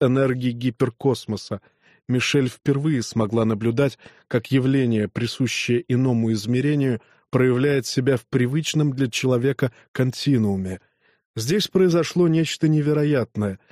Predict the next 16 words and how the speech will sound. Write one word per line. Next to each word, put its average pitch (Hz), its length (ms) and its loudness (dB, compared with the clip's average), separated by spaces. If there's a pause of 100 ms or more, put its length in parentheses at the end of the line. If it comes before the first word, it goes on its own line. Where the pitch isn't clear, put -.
(180)
не 143 140 2
укладывающееся 120 1000 0
в 113 100 0
рамки 127 300 0
современных 123 720 -2
представлений 123 840 -2 (240)
о 120 80 -4
Вселенной. 104 800 -2 (400)
Аномальное 123 640 2
образование 123 720 0
протянулось 120 720 -2
на 120 100 2
миллионы 123 500 0
километров. 123 680 -2 (460)
Оно 123 220 0
пульсировало, 110 880 -2